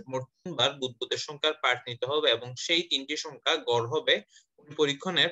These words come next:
প্রতি মিনিটে বুদবুদ সংখ্যা। ছক একের নির্ধারিত ঘরে সে মানটি লিখতে হবে। ছক একের বুদবুদ সংখ্যা পার্থক্য হওয়া বা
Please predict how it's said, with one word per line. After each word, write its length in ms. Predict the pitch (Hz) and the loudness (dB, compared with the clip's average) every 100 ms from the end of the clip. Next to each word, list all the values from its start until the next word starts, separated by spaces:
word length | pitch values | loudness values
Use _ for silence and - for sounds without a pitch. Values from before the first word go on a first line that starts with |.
| - | 2
প্রতি 300 | 143 - 156 143 | 2 2 -4 0
মিনিটে 360 | 147 208 208 135 151 | 2 2 4 4 4
বুদবুদ 280 | 131 123 117 - | 0 -4 -6 -6
সংখ্যা। 260 | 123 98 - _ _ _ | -6 -6 -8 _ _ _
ছক 160 | 131 131 - - 117 | -2 -2 -2 2 2
একের 260 | 117 147 151 | 4 2 4
নির্ধারিত 380 | 135 120 131 127 131 127 | 0 2 4 4 -2 2
ঘরে 160 | 127 165 | 4 4
সে 60 | - 127 | 0 -4
মানটি 200 | 120 127 120 | -4 -2 -4
লিখতে 280 | 117 _ 131 | -4 _ -2
হবে। 160 | 120 220 - - - - _ | 0 0 -4 -20 -20 -20 _
ছক 160 | 175 170 | 2 4
একের 180 | 156 156 151 | 4 4 2
বুদবুদ 280 | 147 147 147 | -4 -4 -4
সংখ্যা 220 | 208 220 208 | -4 -2 0
পার্থক্য 560 | 143 139 180 170 _ - 170 208 _ _ _ - | 0 2 -2 -2 _ -2 -2 -2 _ _ _ 4
হওয়া 240 | 175 131 147 | 6 8 6
বা 80 | 123 | 4